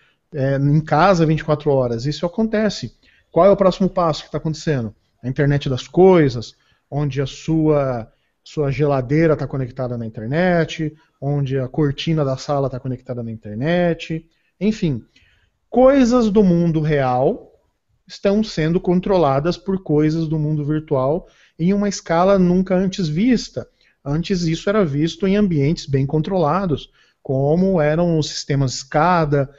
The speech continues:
sistemas que controlavam gestão de automação em indústrias.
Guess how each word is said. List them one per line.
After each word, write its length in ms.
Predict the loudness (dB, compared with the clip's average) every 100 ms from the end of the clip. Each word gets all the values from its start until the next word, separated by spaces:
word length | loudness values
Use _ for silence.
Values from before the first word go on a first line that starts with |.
| _ _
sistemas 560 | -12 -12 -4 -2 -2 -6
que 120 | -8
controlavam 920 | -4 -2 0 2 2 2 2 2 0
gestão 460 | 0 -4 -2 0 2
de 80 |
automação 960 | 2 0 -2 -2 -6 -2 0 2 -2 -6 _ _ -20 -4
em 580 | -2 0 0 2 0 2
indústrias. 640 | 4 6 4 0 -14 -16